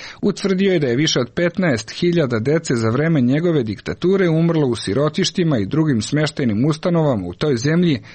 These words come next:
koja je danas članica Evropske unije, piše redakcija Radija Slobodna Evropa na engleskom jeziku.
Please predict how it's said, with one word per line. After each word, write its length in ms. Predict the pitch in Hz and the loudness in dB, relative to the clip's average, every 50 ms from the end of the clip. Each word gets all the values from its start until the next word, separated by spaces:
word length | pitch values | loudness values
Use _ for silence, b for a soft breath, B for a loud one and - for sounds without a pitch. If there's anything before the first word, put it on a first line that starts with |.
| B B B | B B B
koja 140 | B - 196 | B -2 0
je 60 | 185 | 0
danas 400 | 165 170 160 - - - - - | 0 0 0 0 0 -2 -2 -6
članica 480 | - - 160 147 147 143 131 113 - 113 | -4 -2 0 0 2 2 0 0 0 0
Evropske 420 | 110 113 120 120 110 - - - 131 | 0 0 0 0 -2 -4 -2 0 0
unije, 420 | 139 156 151 147 135 120 95 87 B B B B B B | 2 2 2 2 0 0 -2 -6 B B B B B B
piše 300 | B 147 123 120 - 104 | B -2 -2 0 0 -2
redakcija 520 | 104 110 107 117 127 135 131 - - 147 123 | -2 0 0 0 0 0 -2 -2 -2 0 0
Radija 320 | 127 135 139 139 131 117 | 0 0 0 0 0 -2
Slobodna 420 | 107 - 135 143 143 143 131 127 107 | -2 0 -2 0 0 0 0 -2 -2
Evropa 360 | 101 120 143 156 151 - 170 | 0 0 0 0 0 0 -2
na 100 | 160 123 | -2 -2
engleskom 420 | 95 92 90 92 - - 117 123 | -4 -4 -6 -8 -4 -2 0 2
jeziku. 420 | 135 139 139 131 143 139 - - | 2 2 2 0 -2 -4 -2 -2